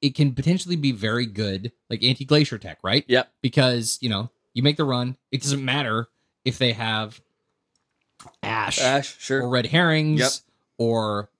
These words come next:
Speaker 1: it's an agenda that protects itself, like Obokata Protocol or Degree Mill or
Speaker 2: Mm-hmm,
Speaker 1: whatever.
Speaker 2: mm-hmm, mm-hmm.
Speaker 1: It's just gone. It goes back into R and D, and you can keep doing your Shaper stuff to deep data miner indexing to win out of R and D.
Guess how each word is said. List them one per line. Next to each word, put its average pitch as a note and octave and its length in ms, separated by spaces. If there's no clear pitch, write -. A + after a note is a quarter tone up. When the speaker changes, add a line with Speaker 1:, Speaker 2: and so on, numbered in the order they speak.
Speaker 1:
it's B2+ 140
an A#2+ 80
agenda A#2 240
that G#2+ 120
protects D3+ 320
itself, B2+ 400
like G#2+ 260
Obokata A2 560
Protocol D3 600
or F#2+ 500
Degree A#2+ 280
Mill D#3+ 280
or C3 80
Speaker 2:
Mm-hmm, A#2+ 60
Speaker 1:
whatever. D3+ 320
Speaker 2:
mm-hmm, C3 120
mm-hmm. C#3 300
Speaker 1:
It's D#3 180
just F3 280
gone. A#2 400
It - 60
goes C3+ 220
back G#3 240
into G#3 120
R F3+ 160
and E3 100
D, B2+ 280
and B2+ 120
you A#2+ 60
can A2+ 120
keep E3+ 280
doing D3+ 180
your C#3+ 100
Shaper C#3 320
stuff A#2+ 420
to - 60
deep C#3+ 280
data C#3+ 180
miner B2+ 340
indexing B2+ 580
to B2+ 120
win G3+ 220
out F3 160
of C3 80
R A#2+ 140
and A2+ 140
D. F#2+ 300